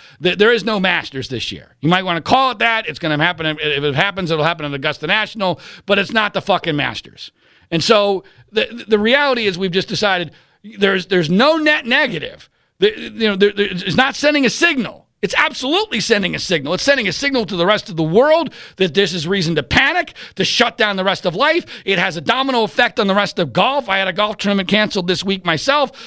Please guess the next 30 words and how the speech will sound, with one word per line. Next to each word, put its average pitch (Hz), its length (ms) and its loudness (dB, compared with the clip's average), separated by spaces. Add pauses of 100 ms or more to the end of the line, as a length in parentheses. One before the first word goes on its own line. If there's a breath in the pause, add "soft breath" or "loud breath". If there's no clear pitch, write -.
(120)
Uh, 165 200 -4
the 165 640 -2
restrictions 196 560 0
at 185 80 4
our, 160 180 0 (200)
our, 170 240 0 (100)
our 147 160 0
club 247 380 -2
are, 196 200 0
are 160 320 0
increasing 185 480 0
on 151 120 2
a 143 40 0
daily 151 300 0
basis. 254 500 -2 (300 loud breath)
It, 185 480 -2
it, 165 320 -4
this 180 180 2
is 165 60 0
happening 202 640 0
throughout 220 600 4
the 220 120 2
world, 202 420 2
and 160 80 0
it's 170 180 -2
not 160 240 0
just 139 220 -6
golf. 135 260 0
I'm 139 140 0
just 143 160 -4